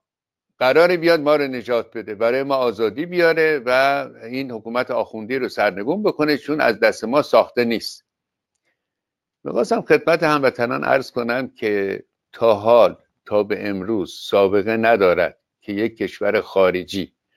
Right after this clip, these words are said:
بیاید و برای یک مملکتی آزادی و دموکراسی بیاورد. ما که ندیدیم. البته بوده است در مقاطعی از تاریخ که کشوری از کشور دیگر کمک گرفته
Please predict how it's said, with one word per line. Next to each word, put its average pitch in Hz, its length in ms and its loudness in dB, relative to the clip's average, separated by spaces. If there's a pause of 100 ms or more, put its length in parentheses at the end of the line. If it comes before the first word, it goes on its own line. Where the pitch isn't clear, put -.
(760)
بیاید 123 840 6
و 101 120 -4
برای 101 320 2
یک 120 240 -4
مملکتی 110 840 -6 (420)
آزادی 107 640 2
و 120 100 4
دموکراسی 92 640 -4
بیاورد. 107 420 2
ما 117 180 0
که 123 120 -6
ندیدیم. 92 480 -2 (260)
البته 113 680 -2 (880)
بوده 113 320 2
است 151 400 4
در 104 160 2
مقاطعی 101 580 0
از 92 240 -2
تاریخ 98 600 -8 (200)
که 101 100 -12
کشوری 120 600 -2
از 110 180 -6
کشور 92 360 -10
دیگر 90 680 -4
کمک 110 440 -4
گرفته 95 640 -8